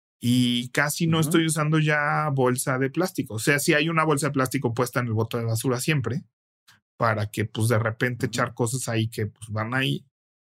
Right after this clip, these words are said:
Speaker 1: Pero si veo que es comida o algo que se va a poner malo en algunos días,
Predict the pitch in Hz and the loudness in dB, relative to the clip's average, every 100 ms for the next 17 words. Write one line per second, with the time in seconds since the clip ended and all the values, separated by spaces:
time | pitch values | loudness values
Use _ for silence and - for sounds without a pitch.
0 | _ - 139 147 160 156 175 180 196 - | _ 2 4 4 4 4 4 4 0 2
1 | 170 156 160 165 147 143 156 139 131 117 | 2 2 2 2 2 2 0 0 0 0
2 | 120 135 139 139 139 135 135 131 127 123 | -2 0 0 2 2 2 2 2 0 0
3 | 113 107 117 131 127 131 131 120 - - | -2 0 -2 0 -2 0 0 -2 -8 -14
4 | - | -18